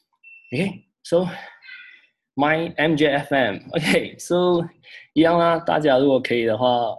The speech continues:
呃，今天我用最短的时间分享两个故事，诶，这两个故事可以让大家知道怎样 increase 你的 sales，art of questioning。So 一个是讲到保险的，呃，帮美国军人的；第二个就讲到我们熟悉的 Apple 创办人 Steve Jobs。So 谢谢你，so 我们现在，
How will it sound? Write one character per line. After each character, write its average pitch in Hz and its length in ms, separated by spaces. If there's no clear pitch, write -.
呃， 107 120
今 123 160
天 123 160
我 110 120
用 135 160
最 139 160
短 110 160
的 107 60
时 113 160
间 110 300
分 117 160
享 104 140
两 98 160
个 110 60
故 127 100
事， 123 320
诶， 120 60
这 160 100
两 131 120
个 123 60
故 143 100
事 147 160
可 131 100
以 110 80
让 120 240
大 120 120
家 117 80
知 - 160
道 113 100
怎 107 160
样 104 80
increase 107 380
你 95 60
的 95 60
sales，art 107 720
of - 140
questioning。 101 480
So 104 200
一 107 60
个 113 100
是 117 120
讲 98 140
到 107 80
保 104 160
险 104 180
的， 101 60
呃， 151 360
帮 104 160
美 95 160
国 101 160
军 104 180
人 95 140
的； 107 200
第 123 120
二 113 60
个 110 100
就 110 80
讲 104 160
到 104 80
我 101 60
们 101 180
熟 101 240
悉 104 120
的 101 100
Apple 104 240
创 107 200
办 98 120
人 92 160
Steve - 280
Jobs。 92 260
So 139 360
谢 143 160
谢 147 160
你， 139 440
so 135 260
我 123 160
们 110 260
现 139 120
在， 131 280